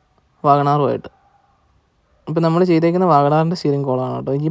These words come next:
ബാക്കിയെല്ലാം നമുക്ക് വർക്ക്ഷോപ്പിൽ പോയിട്ട് കാണാം. ഞാൻ നമ്മുടെ ജിപ്സിയുടെ പവർ സ്റ്റിയറിംഗ് നമ്മൾ ഇവിടെ ഫുൾ സെറ്റാക്കി വെച്ചിട്ടുണ്ട്. അപ്പോൾ ഇത് ഇലക്ട്രിക് പവർ സ്റ്റിയറിംഗ് ആണ്. ഇത് വാഗണാർ, നമ്മുടെ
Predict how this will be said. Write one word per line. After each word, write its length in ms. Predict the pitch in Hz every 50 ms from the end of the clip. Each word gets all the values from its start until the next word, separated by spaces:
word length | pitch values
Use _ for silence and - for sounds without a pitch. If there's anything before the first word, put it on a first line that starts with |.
| 165
ബാക്കിയെല്ലാം 420 | 160 156 160 - 165 156 151 156 156
നമുക്ക് 200 | 151 147 147 156 147
വർക്ക്ഷോപ്പിൽ 400 | 139 147 - - 160 165 170 165 165
പോയിട്ട് 240 | - 123 120 - - - - -
കാണാം. 220 | - - - - - - - - _ _ _ _ _ _ _ - - - 175
ഞാൻ 140 | 180 185 185 190
നമ്മുടെ 180 | 190 185 180 175 165
ജിപ്സിയുടെ 360 | 160 160 - - 175 165 175 156
പവർ 180 | 147 139 139 139 139
സ്റ്റിയറിംഗ് 360 | - - 147 147 147 147 151 143
നമ്മൾ 180 | 139 135 135 131 143 139 _ _ - 135
ഇവിടെ 180 | 123 120 127 127 143 -
ഫുൾ 180 | - 127 123 123 127 123 - _ _ _ -
സെറ്റാക്കി 380 | - 120 - _ - 120 113 110 113
വെച്ചിട്ടുണ്ട്. 360 | 104 - 95 85 101 104 104 _ _ _ _ - - - - _ _ _ _ _ _ _ _ _
അപ്പോൾ 140 | _ - 143
ഇത് 80 | 135 151 143
ഇലക്ട്രിക് 360 | 139 139 139 - 165 165 165 170
പവർ 120 | 165 160 156
സ്റ്റിയറിംഗ് 260 | 160 - 160 160 151 135
ആണ്. 60 | 135 139 139
ഇത് 80 | 135 139 131
വാഗണാർ, 560 | 123 127 127 135 139 143 147 151 151 151 151 151 156 - - _ _ _ _ _ - 220 208 196 170
നമ്മുടെ 320 | 143 147 156 151 147 147